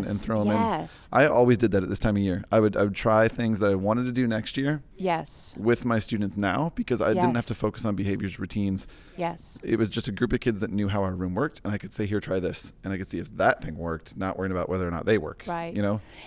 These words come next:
Speaker 2: And I think that, um, I've always been guilty of, over the summer, of thinking all these new things I'm gonna do,
Speaker 1: Mm-hmm.
Speaker 2: and I'm gonna do this, I'm gonna do this, I'm gonna do this, and then you, you get into these
Speaker 1: <laughs>
Speaker 2: habits of the way you used to do it. So if you can build some habits now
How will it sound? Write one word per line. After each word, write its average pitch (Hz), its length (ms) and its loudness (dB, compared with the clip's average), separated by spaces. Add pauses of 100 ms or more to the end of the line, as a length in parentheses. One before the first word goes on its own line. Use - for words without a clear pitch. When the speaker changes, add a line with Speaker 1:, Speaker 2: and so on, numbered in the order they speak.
Speaker 2:
And 254 140 4
I 240 80 4
think 320 240 0
that, 214 260 2
um, 185 220 0
I've 226 180 4
always 208 240 2
been 185 200 -6
guilty 190 420 -4
of, 170 100 0
over 180 200 0
the 180 100 -2
summer, 175 480 -4
of 170 100 -4
thinking 196 380 -4
all 196 240 2
these 196 200 -2
new 185 100 -4
things 175 180 -4
I'm 170 80 -6
gonna 156 160 -6
do, 160 440 -2
Speaker 1:
Mm-hmm. 214 160 0
Speaker 2:
and 220 80 2
I'm 208 60 2
gonna 208 100 4
do 170 120 0
this, 214 240 0
I'm 185 60 0
gonna 156 100 -4
do 151 100 -6
this, 175 220 2
I'm 160 80 -4
gonna 143 80 -4
do 147 100 -6
this, 170 220 -4
and 170 100 0
then 180 120 0
you, 185 240 0
you 185 200 -2
get 190 220 -2
into 175 180 -4
these 101 240 2
Speaker 1:
<laughs> - 220 -6
Speaker 2:
habits 220 600 -6 (100)
of 175 180 0
the 190 80 -4
way 175 120 -2
you 170 340 -6
used 247 380 -4
to 180 60 -12
do 117 140 -6
it. - 140 -8 (280)
So - 140 2
if 196 80 0
you 254 100 0
can 220 160 -2
build 208 260 -2
some 220 160 -4
habits 185 460 -4
now 175 540 -6